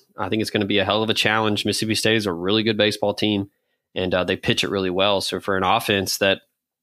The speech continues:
is now, you know, legitimately one of the top offenses in the conference and in the country, uh, it's gonna be, it's gonna be huge. Uh, look, I, I'll, I'll throw you this,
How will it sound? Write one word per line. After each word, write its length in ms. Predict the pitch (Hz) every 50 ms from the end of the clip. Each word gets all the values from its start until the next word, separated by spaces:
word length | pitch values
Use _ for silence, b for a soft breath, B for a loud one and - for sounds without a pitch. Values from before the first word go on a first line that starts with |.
| _ _ _ _ _ _ _ - - _
is 240 | - 107 98 - -
now, 460 | 95 90 90 98 101 95 95 92 - _ - - _ _ _ _ -
you 100 | 120 101
know, 100 | 87 90 -
legitimately 520 | 104 104 104 110 101 104 90 76 98 98
one 160 | 92 95 101
of 60 | 101
the 60 | 95 92
top 240 | - 104 101 101 -
offenses 640 | 92 92 101 - 110 101 95 - 104 95 90 - b b b b b b b b b _
in 120 | - 98 92
the 60 | -
conference 500 | - - 104 113 110 - 110 98 - -
and 100 | 95 98
in 60 | 92
the 40 | 87
country, 540 | - - 107 131 147 - - 95 90 92 - _ _ _ _ _ _ _ -
uh, 200 | 104 101 95 87
it's 120 | 98 104 -
gonna 160 | - 156 160
be, 420 | 165 170 170 170 - - - - _ _ _ _ _ _ -
it's 100 | - -
gonna 120 | 151 156
be 80 | 160 131
huge. 380 | - 131 165 190 139 113 98
Uh, 120 | 113 95 - -
look, 260 | 120 131 123 - -
I, 140 | - 110 -
I'll, 260 | - 110 107 107 - -
I'll 80 | 110 107
throw 200 | - - 139 143
you 120 | 127 117
this, 440 | 110 117 113 107 - - - -